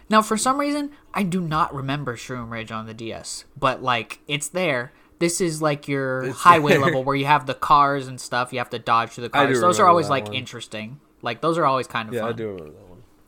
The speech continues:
Speaker 1: Yeah, otherwise it's pretty, like, design-wise, it's just a grassy field, basically.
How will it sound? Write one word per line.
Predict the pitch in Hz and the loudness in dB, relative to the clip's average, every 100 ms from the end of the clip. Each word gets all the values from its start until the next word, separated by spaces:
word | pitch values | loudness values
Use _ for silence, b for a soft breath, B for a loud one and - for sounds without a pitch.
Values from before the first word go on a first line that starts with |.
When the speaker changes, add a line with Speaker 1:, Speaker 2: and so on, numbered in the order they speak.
| - | -10
Speaker 1:
Yeah, | 135 117 | -8 -4
otherwise | 151 170 151 143 | 2 4 4 0
it's | 135 | -8
pretty, | - 151 139 | -6 -6 -4
like, | 123 - B B B | -6 -8 B B B
design-wise, | 160 156 147 147 139 143 160 | 0 2 0 2 0 0 -4
it's | 156 - | -6 -4
just | 220 - | -4 -4
a | 139 | -4
grassy | 123 113 - 113 | -2 -2 -4 -14
field, | 113 117 - | -14 -14 -12
basically. | 113 - 123 | -12 -12 -14